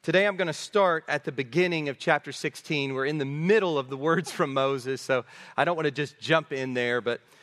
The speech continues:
uh, I want you to see the context as it moves into verses sixteen to thirty-six. So a little longer than normal passage, but I can remember when we were going through Genesis, uh,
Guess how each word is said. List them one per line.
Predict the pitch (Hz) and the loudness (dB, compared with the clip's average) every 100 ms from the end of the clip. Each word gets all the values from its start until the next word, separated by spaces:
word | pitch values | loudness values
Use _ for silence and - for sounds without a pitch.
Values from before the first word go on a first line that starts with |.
| - - | -20 -4
uh, | 107 113 107 | -2 0 0
I | |
want | 127 156 180 | -2 -2 -4
you | |
to | 139 | -6
see | - - 170 156 151 - | -6 -2 -2 0 -4 -6
the | 120 | -10
context | - 156 147 135 139 120 - | -4 0 0 0 -2 -2 -2
as | 127 120 | -2 -2
it | 123 | -6
moves | 127 135 139 120 | -4 -2 -4 -6
into | - 135 135 - 127 110 | -6 -4 -4 -6 -8 -6
verses | 113 - 110 | -6 -8 -10
sixteen | 143 - - 135 | -8 -8 -8 -8
to | 113 | -4
thirty-six. | 123 123 - 113 - - - | -4 -4 -6 -6 -8 -20 -20
So | - 196 165 | -2 2 2
a | |
little | 160 190 240 226 | 4 2 2 2
longer | 202 196 185 185 | 2 2 0 -2
than | 160 156 135 - - | 0 -4 -4 -14 -2
normal | 160 202 170 | 0 2 2
passage, | 160 131 135 156 - | 2 2 0 -10 -2
but | 160 | 0
I | |
can | 175 175 | 0 -2
remember | 156 170 170 | -2 0 -2
when | 156 | -2
we | |
were | 147 | -2
going | 143 160 | 0 0
through | - 143 | -2 -4
Genesis, | 123 156 151 123 - - _ - _ _ | 0 0 -2 -8 -10 -16 _ -20 _ _
uh, | 117 123 | 0 2